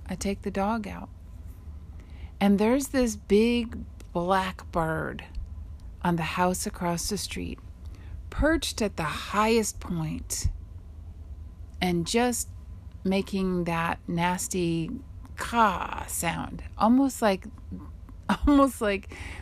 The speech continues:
the devil mocking. And I had been praying for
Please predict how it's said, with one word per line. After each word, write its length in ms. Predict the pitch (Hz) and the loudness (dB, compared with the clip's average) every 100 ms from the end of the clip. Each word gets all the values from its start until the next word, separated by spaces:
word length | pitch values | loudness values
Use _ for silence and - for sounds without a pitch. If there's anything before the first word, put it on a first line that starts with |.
| - - - - - - | -12 -12 -12 -14 -14 0
the 100 | - | 6
devil 440 | 185 190 190 190 180 | 6 6 0 2 2
mocking. 760 | 170 165 160 156 - - - - - - - - - - - - - - - - - - - | 4 4 2 -2 -4 -4 -6 -10 -12 -12 -14 -14 -14 -14 -14 -14 -14 -14 -14 -14 -12 -12 0
And 600 | 233 240 240 233 220 208 - - - - - - - - - | 4 6 6 6 6 2 -4 -14 -14 -14 -14 -14 -14 -10 0
I 140 | 220 | 4
had 160 | 247 233 | 6 6
been 180 | 226 202 | 4 0
praying 800 | - 190 175 180 175 165 170 165 - - - - - - - - - | 0 0 0 0 0 -2 -4 -8 -12 -14 -14 -14 -12 -12 -12 -12 -12
for 500 | - 190 170 160 - | -6 -2 0 0 -4